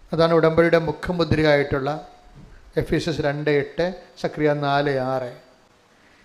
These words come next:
ഇതാണ് ഫണ്ടമെന്റൽ ആയിട്ടുള്ള ഇതിൻ്റെ ബേസ്മെന്റ് എന്ന് പറയുന്നത്. ഗംഭീരമായ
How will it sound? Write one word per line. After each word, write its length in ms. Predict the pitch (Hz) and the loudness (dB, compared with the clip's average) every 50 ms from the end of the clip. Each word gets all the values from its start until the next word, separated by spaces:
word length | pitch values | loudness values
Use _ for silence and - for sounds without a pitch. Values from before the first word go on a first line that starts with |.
| _ _ _ _ | _ _ _ _
ഇതാണ് 220 | - 185 180 185 180 - | -4 -2 0 0 2 2
ഫണ്ടമെന്റൽ 540 | 170 160 160 156 185 185 185 185 180 170 165 160 | 0 0 2 4 4 4 4 2 2 4 4 6
ആയിട്ടുള്ള 260 | 151 151 147 143 147 151 143 | 6 4 4 2 0 0 0
ഇതിൻ്റെ 260 | 147 143 139 143 147 151 156 151 131 | 0 0 -2 -2 -2 -2 -4 -2 0
ബേസ്മെന്റ് 460 | 147 147 147 - - - 156 143 135 139 | 0 0 0 -2 -4 -4 -4 -2 -2 -4
എന്ന് 120 | 135 135 131 131 | -4 -4 -6 -6
പറയുന്നത്. 380 | 123 120 120 120 120 123 147 - _ _ _ _ _ _ _ _ - - - - - _ _ - 160 | -6 -6 -8 -12 -14 -18 -20 -20 _ _ _ _ _ _ _ _ -20 -20 -20 -20 -20 _ _ -10 -8
ഗംഭീരമായ 720 | 170 170 170 175 190 196 196 202 196 190 185 180 180 180 | -6 -4 -4 -2 2 4 4 4 6 6 6 6 6 6